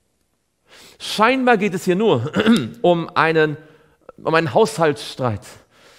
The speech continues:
Die eine Schwester hat mehr in der Küche zu tun, die andere hilft nicht so viel, so scheint es. Eine Kleinigkeit, eine Lappalie, würden wir sagen, in der Heilsgeschichte. Aber Jesus hebt diese Geschichte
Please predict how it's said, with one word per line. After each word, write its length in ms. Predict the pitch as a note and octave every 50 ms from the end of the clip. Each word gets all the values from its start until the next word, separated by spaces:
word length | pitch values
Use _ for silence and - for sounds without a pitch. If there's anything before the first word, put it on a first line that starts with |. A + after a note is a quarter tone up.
| _ _ _ _ _ _ _ _ _ _ _ -
Die 100 | F#3+ D3
eine 300 | F3+ A3 A#3+ A#3+ A3 F#3+
Schwester 580 | - - - F#3+ A3+ A3 - - F#3+ D3+ - - - - - -
hat 160 | F#3 F#3 E3+
mehr 160 | F3+ G3+ G#3+
in 60 | A3
der 100 | G#3 G3+
Küche 240 | G#3 G#3+ G3 - F#3+
zu 120 | - F#3
tun, 220 | F3+ - G#3+ A3 G3
die 80 | F3+
andere 300 | - C3+ G#3+ A3+ G3 G3
hilft 300 | D#3+ G#3+ C4 C4+ C4 -
nicht 160 | F#3+ G3+ - -
so 100 | F#3+ F3
viel, 340 | - - - F#3+ F#3+ F3 D3
so 140 | E3 E3+ D3+
scheint 320 | - F#3 F3 F#3 F#3+ D3
es. 360 | D3+ A#2 - - - - _ _ _ _ _ _ _ _ _ _ _ _ _ _ _ -
Eine 140 | - G#3+
Kleinigkeit, 560 | A3 - F#3 G3 A#3+ B3+ B3 F#3 - F#3+ F3+ F3+
eine 140 | F#3 F#3
Lappalie, 720 | F3+ F#3 F3+ - C#3+ E3+ F#3+ A#3+ C4+ C4+ A3+ D#3+ C3 A2+ -
würden 160 | D3+ D#3+ D3
wir 80 | D3 D3
sagen, 300 | A2+ C#3 C#3 C3 C3+ C3
in 40 | C3
der 100 | A#2+ A2
Heilsgeschichte. 720 | F#3+ C4+ C4+ - - - C#3+ - D3 B2+ G#2+ - A#2+ G#2 - - - - - - -
Aber 160 | - C#3+ F3
Jesus 720 | F3 C#3 G2+ D3 A3 C4 C4+ G#3 B3+ C4+ B3 - - - -
hebt 400 | F3 A3+ B3+ A#3 - - _ -
diese 260 | G3 A#3 G3 A3 A#3
Geschichte 600 | F#3+ G3 - - - G#3 G#3 E3 - D3+ B2